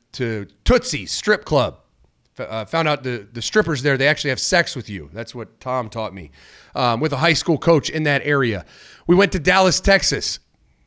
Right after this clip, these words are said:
I went to another strip club with Tom there. He went to a, a, we went to a, a, a jerk shack, right? An Asian massage parlor where they, where they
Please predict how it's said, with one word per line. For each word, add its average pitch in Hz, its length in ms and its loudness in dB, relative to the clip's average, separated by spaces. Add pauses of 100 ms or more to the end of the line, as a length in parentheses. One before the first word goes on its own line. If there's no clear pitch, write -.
I 104 40 -6
went 139 180 0
to 156 80 4
another 180 260 4
strip - 260 2
club 156 220 4
with 147 120 2
Tom 147 280 2
there. 117 340 0 (540)
He 135 100 -2
went 139 180 0
to 147 120 4
a, 131 160 4
a, 117 260 -2 (100)
we 202 240 4
went 170 280 2
to 156 220 4
a, 135 120 6
a, 117 320 -2 (460)
a 104 300 -4 (220)
jerk 185 300 4
shack, - 520 2
right? 147 180 4
An 147 100 4
Asian 190 260 4
massage 190 420 4
parlor 143 280 6
where 131 160 4
they, 131 160 4
where 131 180 0
they 120 300 0